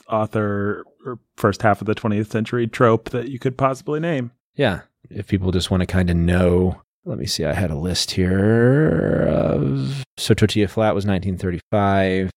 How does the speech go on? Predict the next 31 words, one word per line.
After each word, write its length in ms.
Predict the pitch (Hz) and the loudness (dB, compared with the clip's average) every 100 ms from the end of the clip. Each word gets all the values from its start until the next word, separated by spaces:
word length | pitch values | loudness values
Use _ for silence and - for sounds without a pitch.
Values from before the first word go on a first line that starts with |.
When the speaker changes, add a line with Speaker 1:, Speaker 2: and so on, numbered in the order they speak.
| _ _ | _ _
Speaker 2:
Of 100 | 101 | 0
Mice 260 | 101 101 | 2 2
and 140 | 95 92 | 2 2
Men 200 | 95 101 | 2 2
would 100 | 95 | 2
have 60 | |
been 120 | 92 92 | 2 0
nineteen 380 | 92 - 98 | 0 -2 -4
thirty-seven, 680 | 90 92 87 - 95 90 92 | 0 0 0 0 2 2 0
so 140 | 92 92 | 0 0
that 160 | 90 | 0
would 120 | 92 92 | 0 0
have 80 | |
been 100 | 87 | 0
after 300 | 85 85 - | -2 -4 -4
he 140 | 87 90 | -4 -2
had 100 | 87 | 0
already 260 | 87 85 | 0 -2
taken 320 | 82 101 90 90 | -2 -2 0 0
off 180 | 90 - _ | 0 -2 _
with 120 | - | -4
his 140 | 85 - | -4 -6
career. 480 | - 104 107 107 104 _ _ | -2 2 2 2 -2 _ _
Grapes 260 | 107 98 | -2 0
of 100 | 104 | 0
Wrath 260 | 101 101 101 | 2 2 2
would 100 | 98 | 0
have 80 | 95 | 0
been 120 | 92 | 2
nineteen 380 | 98 90 95 92 | 0 0 -2 -2
thirty-nine. 960 | 101 90 87 92 98 107 123 135 131 | -2 -2 0 0 0 0 0 -2 -4